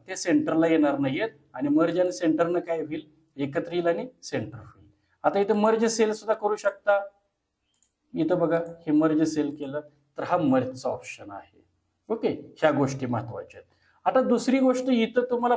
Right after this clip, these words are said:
फार महत्वाची गोष्ट आहे. इथं काय आहे, तर तुमचे जे काही, अ, डेसिमल्स आहेत, म्हणजे for example, मी एखादा पॉइंट लिहिला, टेन पॉइंट थ्री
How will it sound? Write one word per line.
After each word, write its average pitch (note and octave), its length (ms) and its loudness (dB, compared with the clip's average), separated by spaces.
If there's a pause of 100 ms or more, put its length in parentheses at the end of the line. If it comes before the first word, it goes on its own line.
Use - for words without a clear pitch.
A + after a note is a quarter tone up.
फार G#3+ 180 4
महत्वाची E3 460 0
गोष्ट C#3 320 -8
आहे. - 80 -20 (120)
इथं D3+ 220 -2
काय G3+ 260 4
आहे, E3+ 260 0 (420)
तर A3+ 160 4 (360)
तुमचे G3+ 260 0
जे A3+ 140 0
काही, A#3 400 2 (320)
अ, C3+ 220 4
डेसिमल्स G3+ 800 2
आहेत, D#3+ 340 0 (220)
म्हणजे D4+ 160 0 (140)
for E3+ 120 4
example, E3+ 500 2 (240)
मी D#3+ 180 4
एखादा E3 280 2
पॉइंट D#3 300 2
लिहिला, C3 280 0 (200)
टेन E3 320 0
पॉइंट D#3 320 0 (480)
थ्री F3 180 2